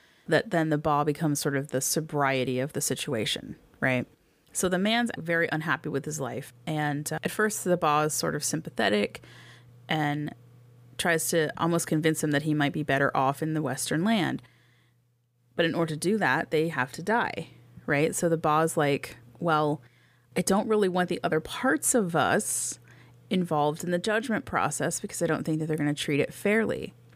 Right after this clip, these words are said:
So at one point, he decides to circumvent the usual avenue of death and try to go directly to Osiris himself.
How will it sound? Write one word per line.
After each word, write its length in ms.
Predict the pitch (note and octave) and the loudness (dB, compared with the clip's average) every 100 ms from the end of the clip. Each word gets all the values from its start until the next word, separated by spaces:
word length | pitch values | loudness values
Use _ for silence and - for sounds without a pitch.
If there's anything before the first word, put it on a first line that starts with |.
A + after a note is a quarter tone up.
| - | -12
So 460 | - F#3 E3+ D#3+ - - - | -2 2 4 2 0 -8 0
at 140 | D#3+ | 2
one 180 | F3+ A3 | 2 0
point, 240 | - F3+ | 2 2
he 80 | F3+ | 2
decides 380 | F3+ - E3 E3 | 0 0 2 0
to 40 | |
circumvent 680 | - - F3 D#3+ D3+ E3+ - | 0 0 0 0 0 0 0
the 100 | D3+ | -2
usual 480 | D3 E3 D#3+ D3 D3 | 0 0 2 2 2
avenue 440 | - D3+ D#3 C#3 - | 0 0 0 -2 -4
of 180 | D3+ D3+ | -6 -2
death 400 | E3+ C#3+ C#3+ - | 0 0 -2 -8
and 280 | D#3+ D3+ B2 - - - | -2 -2 -2 -6 -20 -12
try 160 | - D3 | 0 2
to 80 | C#3+ | 4
go 200 | D3 C3 | 2 2
directly 520 | C#3+ C#3+ D3 D3+ C#3 | 0 0 0 0 -2
to 380 | - D3+ C#3+ C#3 - _ _ - | 0 0 0 -2 -8 _ _ -6
Osiris 600 | D#3+ C#3+ D#3+ D3 C#3 - | -2 2 2 2 0 -4
himself. 720 | D3+ - - F#3 F#2+ - - | -6 -2 2 2 2 -2 -8